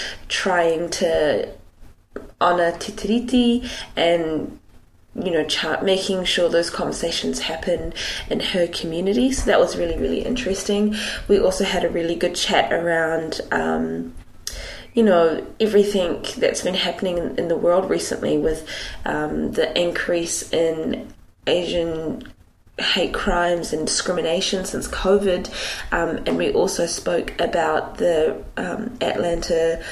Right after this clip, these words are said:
shootings and how her life has changed s-, because of those two things and, um, how she feels about it as an Asian woman living in New Zealand.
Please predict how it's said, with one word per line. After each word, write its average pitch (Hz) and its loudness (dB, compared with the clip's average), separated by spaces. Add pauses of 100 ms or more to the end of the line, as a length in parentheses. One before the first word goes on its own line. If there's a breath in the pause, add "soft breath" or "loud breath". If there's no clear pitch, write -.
(220 loud breath)
shootings 175 0
and 165 0 (380 loud breath)
how 170 2
her 196 2
life 160 4
has - -2
changed 208 4
s-, - -6
because 190 0
of 170 -2
those 165 2
two 170 0
things 226 4
and, 170 0 (720 loud breath)
um, - -2 (160)
how 165 2
she 190 4
feels 208 6
about 151 4
it - 2
as 147 4
an - 2
Asian 165 0
woman 165 2
living 165 -2
in 160 2
New 196 4
Zealand. 254 4